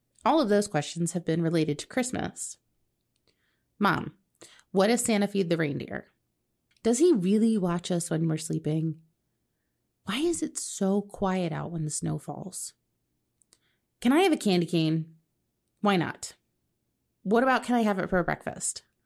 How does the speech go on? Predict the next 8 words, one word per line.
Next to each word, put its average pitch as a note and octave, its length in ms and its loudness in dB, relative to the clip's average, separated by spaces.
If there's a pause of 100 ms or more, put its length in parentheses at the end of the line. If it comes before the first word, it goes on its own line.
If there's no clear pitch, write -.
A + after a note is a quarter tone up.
(800)
You A#3+ 160 2
know, - 180 0 (580)
the F#3 140 2
usual. - 540 2 (1300)
But A3 100 2
the A3 140 4
other D4 180 4
night, C#3+ 400 -2